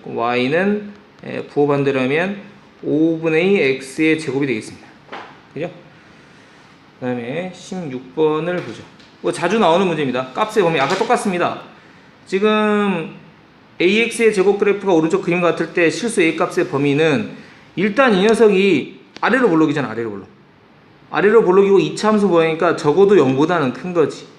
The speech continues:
그리고 폭이 이인 게 요거니까 요거보단 폭이 넓잖아요. 그러니까 알 수 있는 거는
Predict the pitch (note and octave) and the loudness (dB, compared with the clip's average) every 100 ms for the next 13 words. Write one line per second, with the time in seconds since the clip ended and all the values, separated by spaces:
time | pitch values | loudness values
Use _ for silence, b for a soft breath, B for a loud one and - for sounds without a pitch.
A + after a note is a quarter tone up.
0 | - - E3 F3 - C4+ A#3+ C#3 - - | -20 -10 -4 -2 0 0 2 0 -2 -14
1 | B B - E3 G3+ A3+ A#3 A3+ G#3+ E3 | B B -14 -4 -2 2 2 4 4 4
2 | F3 F3+ E3+ G3 D#3+ C#3+ G#3 G3+ G3+ F#3 | 4 2 2 2 2 4 4 6 2 2
3 | G#3+ G3 C#3 C3 G#3 D#3 C#3 D#3+ - - | 0 0 0 0 0 -2 0 -4 -8 -20
4 | - D3 C#3+ C3 B2+ - C#3 C#3 D#3+ D#3 | -16 -10 -6 -6 -6 -6 -6 -4 -2 0
5 | D#3+ G3+ | 0 0